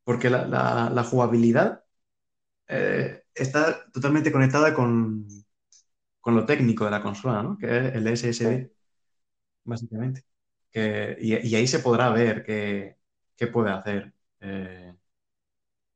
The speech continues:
Speaker 1: la, los nuevos avances de la, de la consola.
Speaker 2: Sí, sí.
Speaker 1: Así que, bueno, no sé, yo la verdad es que le tengo muchas ganas a la nueva generación y,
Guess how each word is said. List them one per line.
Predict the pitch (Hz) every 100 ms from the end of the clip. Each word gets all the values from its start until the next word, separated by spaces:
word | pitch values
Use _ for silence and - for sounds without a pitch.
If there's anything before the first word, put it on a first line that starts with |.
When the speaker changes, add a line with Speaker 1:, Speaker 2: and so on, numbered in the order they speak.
| _ _ _ _ _ _ _ _ _ -
Speaker 1:
la, | 104
los | 104 104
nuevos | 110 110
avances | 104 110 107 98 95
de |
la, | 95 92 90
de | 92
la | 92
consola. | 104 95 - 90
Speaker 2:
Sí, | 104
sí. | 92 95 _ _ _
Speaker 1:
Así | - 101 104 101
que, | 101 98 95 92 92 90 92 _ _ _ _ _ _ - - _
bueno, | 147 139
no | 151
sé, | 147 139
yo | 123 - - _ _
la | 135 120
verdad | 120 139
es | 143
que | 160 156
le | 143 120
tengo | 131 139
muchas | 139 127 110
ganas | 107 156
a | 123
la |
nueva | 110 107
generación | 107 101 - 185
y, | 104 95